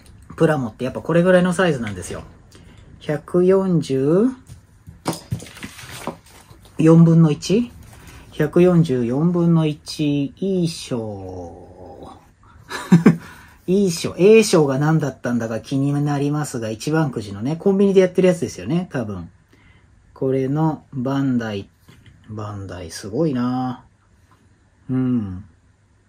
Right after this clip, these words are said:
すごい。部位ごとにまとまったパーツが探しやすいライナー、ランナー配置。作りやすかったです。はい。というわ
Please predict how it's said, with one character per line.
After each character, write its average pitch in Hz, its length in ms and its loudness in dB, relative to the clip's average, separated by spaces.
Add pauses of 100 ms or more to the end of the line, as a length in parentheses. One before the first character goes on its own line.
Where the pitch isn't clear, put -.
(1300)
す - 160 -14
ご 107 160 -6
い。 - 80 -18 (320)
部 131 260 -2
位 190 120 6
ご 202 160 6
と 170 100 2
に 123 140 -2
ま 107 140 -8
と 156 120 -4
ま 160 120 0
っ 156 60 -18
た 147 120 -10
パ 147 180 -6
ー 143 40 -4
ツ 139 140 -6
が 139 200 -8
探 160 280 -4
し 165 160 -4
や 151 100 -2
す - 200 -8
い 113 120 -4
ラ 95 140 -10
イ 139 120 -6
ナ 131 520 -6 (140)
ー、 131 60 -6
ラ 135 100 -4
ン 180 160 2
ナ 165 200 0
ー 147 40 -6
配 - 200 -8
置。 - 340 -14 (1080)
作 - 200 4
り 156 80 6
や 143 80 2
す - 60 -10
か 110 80 -12
っ - 20 -20
た - 100 -14
で 82 80 -14
す。 - 240 -14
は 135 200 -6
い。 - 120 -12 (1400)
と 123 260 -2
い 131 180 -6
う 147 280 2
わ 151 60 2